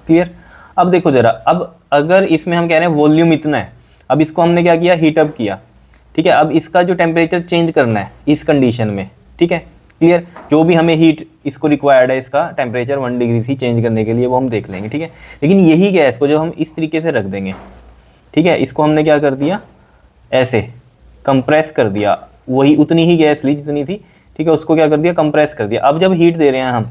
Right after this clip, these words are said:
तो ये क्या होगा, कम heat में ही जो है temperature change हो जाएगा। यहाँ थोड़ी ज़्यादा देनी पड़ रही है, लेकिन ये compress कर दिया तो यहाँ पर कम heat देनी पड़ रही है। तो यानी कि जो specific heat है ना, वो क्या हो रही है,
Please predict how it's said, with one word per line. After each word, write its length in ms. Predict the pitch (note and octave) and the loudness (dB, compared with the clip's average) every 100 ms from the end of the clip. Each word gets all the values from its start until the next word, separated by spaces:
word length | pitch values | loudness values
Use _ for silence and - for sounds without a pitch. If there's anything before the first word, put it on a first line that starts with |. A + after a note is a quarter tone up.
| - - _ - | -12 -20 _ -2
तो 60 | |
ये 140 | D3 E3 | 2 4
क्या 140 | F3+ | 4
होगा, 320 | D#3+ B2 G2 - - - _ _ _ _ _ - | 2 2 -2 -8 -20 -20 _ _ _ _ _ -4
कम 160 | B2+ | 0
heat 240 | C#3 D#3 D#3+ | 2 2 2
में 120 | E3+ | 0
ही 280 | E3+ F#3+ - - | 0 -2 -6 -12
जो 320 | B1 - D3 | -18 -6 -2
है 120 | D3+ | -2
temperature 420 | D3+ D3+ D3+ D#3 | -2 -4 -4 -4
change 160 | D3+ D#3+ | -6 -6
हो 60 | D#3+ | -4
जाएगा। 220 | D#3 D3 | -4 -2
यहाँ 300 | C3 C#3 B2+ | 0 0 0
थोड़ी 140 | B2 A2+ | -2 0
ज़्यादा 240 | A2+ A#2+ | 2 2
देनी 200 | D3 D3+ | 0 -4
पड़ 120 | D3+ | -6
रही 120 | C#3+ | -6
है, 60 | C#3+ | -6
लेकिन 180 | C3 C#3 | -4 -2
ये 80 | C#3+ | -2
compress 380 | C#3 C3 D3 | -4 -2 -4
कर 120 | - C#3+ | -2 -2
दिया 180 | D3 | 0
तो 200 | C#3+ F3 F3 - - - A#2+ | 0 -2 -6 -20 -20 -10 -2
यहाँ 180 | A#2+ | 0
पर 180 | B2+ C3 | 2 0
कम 220 | A#2 A2+ | -2 -4
heat 180 | A#2+ B2+ | -4 -6
देनी 200 | C#3 C#3+ | -8 -12
पड़ 100 | C#3+ | -14
रही 80 | C#3 | -18
है। 60 | C#3+ - - | -20 -20 -2
तो 60 | E3+ | 2
यानी 180 | F3+ | 4
कि 80 | F#3+ | 2
जो 100 | G#3+ | 0
specific 640 | A#3 - F3+ F3 G3 A3 - | -4 -4 -4 -4 -6 -6 -6
heat 420 | B2 A2+ E3 F#3+ | -8 0 2 2
है 80 | C#3+ | 2
ना, 240 | B2+ A#2+ - - - | 0 -2 -8 -20 -6
वो 100 | E3 | -4
क्या 120 | F3 | 2
हो 80 | F#3 | 2
रही 100 | |
है, 60 | C#3+ | 2